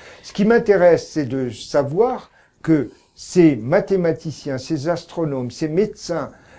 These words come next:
ont fait la synthèse de tous les savoirs de l'Antiquité. Ils ont joué le rôle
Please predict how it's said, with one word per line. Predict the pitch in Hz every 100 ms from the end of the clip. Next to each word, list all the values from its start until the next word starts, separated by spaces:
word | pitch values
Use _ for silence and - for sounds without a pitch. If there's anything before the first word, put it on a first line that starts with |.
| - _ 180
ont | 175
fait | - 220 226
la | 175 139
synthèse | 120 - 214 170 196 185 156 107
de | 135
tous | - 285
les | 240
savoirs | 196 190 165 175 160
de | 131
l'Antiquité. | 135 135 - 127 131 - 247
Ils | 208 147
ont | 180
joué | 135 160 226 226 208 120 143 - 156
le | 143 143 151
rôle | 139 214 277 233